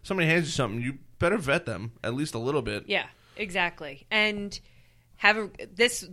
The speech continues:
Speaker 2: this was always important to me. Like, have that f-, a few good friends
Speaker 1: Mm-hmm.
Speaker 2: that won't let you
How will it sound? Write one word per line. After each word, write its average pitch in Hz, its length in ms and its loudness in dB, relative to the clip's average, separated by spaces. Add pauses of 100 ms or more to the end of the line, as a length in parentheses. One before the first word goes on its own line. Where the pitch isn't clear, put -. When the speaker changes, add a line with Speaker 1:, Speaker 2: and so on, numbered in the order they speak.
Speaker 2:
this 220 180 -2
was 208 140 -4
always 185 340 -2
important 180 440 -6
to 170 40 -8
me. 170 160 -6
Like, 165 200 -6
have 220 320 4
that 208 160 2
f-, - 140 -16 (180)
a 196 100 -4
few 196 240 -8
good 185 180 -4
friends 185 640 -8
Speaker 1:
Mm-hmm. 117 140 -6 (160)
Speaker 2:
that 185 160 2
won't 185 240 -2
let 180 180 -2
you 180 260 -4